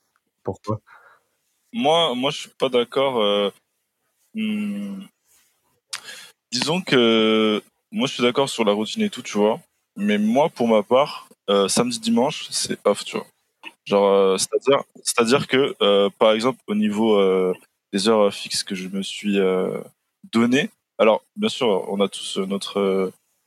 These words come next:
Speaker 2: notre degré,
Speaker 1: Chacun son
Speaker 2: euh,
Speaker 1: monk, hein.
Speaker 2: du... voilà, c'est ça, chacun son monk. Moi, pour ma part, euh... bah, juste, euh, déjà, être autonome à la maison, c'est déjà, euh, quelque chose qu'il faut que j'apprenne, euh,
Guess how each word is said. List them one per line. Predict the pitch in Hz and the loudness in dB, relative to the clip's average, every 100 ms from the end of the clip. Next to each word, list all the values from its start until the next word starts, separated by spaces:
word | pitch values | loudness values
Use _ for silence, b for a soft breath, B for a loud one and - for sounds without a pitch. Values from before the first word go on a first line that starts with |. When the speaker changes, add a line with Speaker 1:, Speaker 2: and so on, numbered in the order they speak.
| _ _ - | _ _ -8
Speaker 2:
notre | 104 - 104 | -8 -6 -2
degré, | 110 104 107 117 110 | -2 0 2 2 4
Speaker 1:
Chacun | 98 95 | 4 4
son | 95 | 4
Speaker 2:
euh, | 120 | 2
Speaker 1:
monk, | 127 110 | 2 -2
hein. | 110 - _ | -8 -8 _
Speaker 2:
du... | 101 101 - - 87 | -8 -8 -10 -14 -12
voilà, | - 110 117 | 2 4 6
c'est | 101 | 4
ça, | 110 | 0
chacun | 98 117 131 | -2 -2 -2
son | 123 110 | -2 -4
monk. | 110 143 - | -4 -4 -8
Moi, | 98 123 | -4 -4
pour | - | -2
ma | 98 90 | -2 0
part, | - 127 - _ _ _ _ _ | 2 0 0 _ _ _ _ _
euh... | 92 92 90 87 82 - 57 57 - - _ _ _ _ | 2 2 2 0 -2 -4 -8 -10 -14 -20 _ _ _ _
bah, | 92 95 | -2 0
juste, | 98 117 - 110 | 0 -4 -6 -4
euh, | 98 | -2
déjà, | 104 120 113 | 2 2 2
être | 107 - | -2 -2
autonome | 113 107 107 101 | -6 -4 -2 0
à | |
la | 98 | 0
maison, | 101 98 | 0 -4
c'est | 113 104 | -6 -6
déjà, | 92 92 - _ _ _ _ _ _ 101 | -2 -4 -4 _ _ _ _ _ _ -2
euh, | 101 | -2
quelque | - | -4
chose | - 110 | -10 -10
qu'il | - | -12
faut | - | -10
que | 95 | -4
j'apprenne, | 92 - 95 101 | -4 -2 -4 -4
euh, | 92 | -6